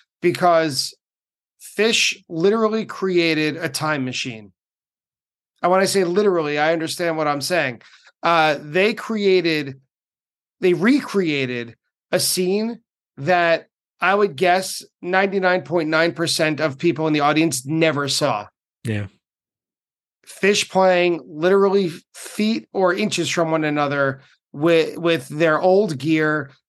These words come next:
Speaker 1: to the point where microphones are taped to hockey sticks because
Speaker 2: Yeah.
Speaker 1: they didn't have the gag. Playing music, I think the latest song, and I could be wrong on this, was written, was Split Open and Melt in that set. And that was written in, like, nineteen eighty-nine.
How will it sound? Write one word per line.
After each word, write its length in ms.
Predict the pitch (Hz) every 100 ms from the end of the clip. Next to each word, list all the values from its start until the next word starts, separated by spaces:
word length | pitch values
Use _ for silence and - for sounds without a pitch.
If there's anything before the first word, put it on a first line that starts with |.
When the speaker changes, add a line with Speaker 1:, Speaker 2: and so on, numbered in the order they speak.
| _
Speaker 1:
to 120 | -
the 100 | 160
point 260 | 131 175 170
where 120 | 165
microphones 640 | 160 170 175 143 175 165 143
are 80 | 151
taped 480 | 147 160 143 - -
to 280 | 160 151 139
hockey 400 | 139 147 131 131
sticks 400 | - 127 117 -
because 360 | 151 117 113
Speaker 2:
Yeah. 40 | 139
Speaker 1:
they 120 | 135
didn't 240 | 170 160
have 140 | 160 147
the 60 |
gag. 360 | 135 143 143 135 - - -
Playing 380 | 208 233 220
music, 580 | 196 277 233 156 139 135 - _ - -
I 60 | 185
think 240 | 139 269
the 140 | 190 147
latest 460 | 175 247 170 -
song, 460 | - 160 131 131 139
and 120 | 156
I 60 | 160
could 180 | 202 180
be 80 |
wrong 260 | 170 170 160
on 140 | 151
this, 280 | 143 139 135
was 280 | 160 160 143
written, 340 | 170 160 165
was 160 | 160 143
Split 240 | - 185
Open 240 | 180 160 156
and 160 | 151
Melt 260 | 160 160 139
in 100 | 135
that 220 | 127 127
set. 280 | - 139 120
And 140 | 135
that 60 | 185
was 140 | 180
written 160 | 190 175
in, 80 | 170
like, 200 | 160 135
nineteen 320 | 170 160 156
eighty-nine. 720 | 151 151 139 143 143 110